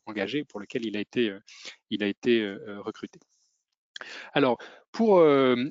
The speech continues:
euh, aider à réfléchir à, à cette révolution managériale, euh, à cette, euh, à cette transformation, à ces mu-, mutations, euh, euh, managériales, dans une masterclass comme, euh, comme celle-ci, euh, c'est difficile de s'adapter, euh,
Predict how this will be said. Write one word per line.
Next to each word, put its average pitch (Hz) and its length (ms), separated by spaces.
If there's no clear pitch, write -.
euh, 131 160
aider 160 260
à 127 80
réfléchir 127 680
à, 113 220
à 107 40
cette 110 220
révolution 110 480
managériale, 120 680
euh, 120 360
à 110 120
cette, - 260
euh, 101 320
à 101 40
cette - 280
transformation, 120 920
à 104 60
ces - 140
mu-, 127 440
mutations, 135 720
euh, 101 100
euh, 107 220
managériales, 127 560
dans 147 180
une 139 400
masterclass 131 540
comme, 117 220
euh, 110 840
comme 113 140
celle-ci, 180 540
euh, 107 140
c'est 117 140
difficile 147 500
de 131 100
s'adapter, 147 960
euh, 120 160